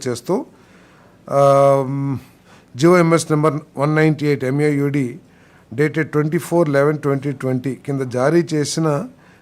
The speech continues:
Levy and Assessment of Property Tax రూల్స్లోని రూల్ సెవెన్ వన్ కింద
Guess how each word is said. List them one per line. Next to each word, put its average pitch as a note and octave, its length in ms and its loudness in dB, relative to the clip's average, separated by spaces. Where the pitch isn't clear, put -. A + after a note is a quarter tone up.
Levy D3 300 0
and D3 100 0
Assessment D3+ 640 -4
of C3 100 -2
Property C3+ 520 -4
Tax C3 160 -4
రూల్స్లోని C3 680 -6
రూల్ E3+ 300 4
సెవెన్ D3 360 2
వన్ C#3+ 140 0
కింద C#3 260 -4